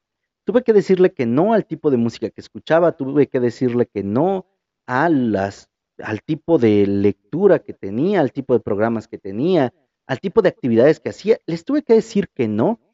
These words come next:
y tuve que empezar a decirle que sí a otras cosas. Si tú no empiezas a decirle que no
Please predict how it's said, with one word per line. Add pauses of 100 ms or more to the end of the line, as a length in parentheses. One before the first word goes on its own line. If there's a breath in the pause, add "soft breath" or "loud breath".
(340)
y
tuve
que
empezar
a
decirle
que
sí
a
otras
cosas. (260)
Si
tú
no
empiezas
a
decirle
que
no